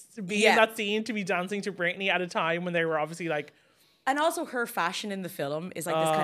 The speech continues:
Speaker 2: of
Speaker 1: Ugh.
Speaker 2: over-the-top fashion, which kind of is a bit of what J Lo went for at a time. You know, no, you wouldn't be now, but, like,
Speaker 1: One hundred percent, but,
Speaker 2: do you
Speaker 1: like,
Speaker 2: know
Speaker 1: the
Speaker 2: what I mean?
Speaker 1: juicy sweat,
Speaker 2: Ugh.
Speaker 1: sweatsuits, like, that was so J Lo in two thousand and seven. Like, it's just so perfect.
Speaker 2: And I will say she is,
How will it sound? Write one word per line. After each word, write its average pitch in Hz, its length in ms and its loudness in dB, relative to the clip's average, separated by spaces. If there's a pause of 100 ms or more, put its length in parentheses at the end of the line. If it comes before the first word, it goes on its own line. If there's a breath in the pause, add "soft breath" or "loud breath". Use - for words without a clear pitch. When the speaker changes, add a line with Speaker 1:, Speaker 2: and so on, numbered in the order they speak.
Speaker 2:
of 143 60 -2
Speaker 1:
Ugh. 165 60 -2
Speaker 2:
over-the-top 165 360 -6
fashion, 170 260 -6
which - 240 -10
kind 381 320 -4
of 453 100 2
is 277 160 -2
a 262 60 -2
bit 214 300 -2
of 175 100 -8
what 190 160 -4
J 185 180 0
Lo 185 80 0
went 190 300 0
for 220 240 -2
at 202 180 2
a 208 80 -4
time. 208 520 0
You 208 80 0
know, 254 60 4
no, 262 100 2
you 233 100 -4
wouldn't 247 240 -4
be 220 100 -6
now, 202 320 0
but, 185 140 -4
like, 285 160 2
Speaker 1:
One 381 100 0
hundred 403 100 4
percent, 285 200 0
but, 269 60 4
Speaker 2:
do 254 60 4
you 254 40 4
Speaker 1:
like, 254 60 0
Speaker 2:
know 262 60 0
Speaker 1:
the 220 60 0
Speaker 2:
what - 60 0
I - 20 -2
mean? 214 160 0
Speaker 1:
juicy 240 180 -2
sweat, 165 520 0
Speaker 2:
Ugh. 226 300 6
Speaker 1:
sweatsuits, 180 300 0
like, 220 100 2
that 247 100 2
was 247 180 0
so 240 280 6
J 226 240 6
Lo 202 160 6
in 196 60 0
two 220 100 -4
thousand 190 260 2
and 185 80 -6
seven. 180 240 2
Like, 185 120 -6
it's 196 200 -10
just 233 380 -2
so 180 320 4
perfect. 165 600 -2 (200 loud breath)
Speaker 2:
And 208 200 -4
I 247 120 2
will 254 200 -2
say 226 220 -6
she 185 520 -10
is, 143 340 -10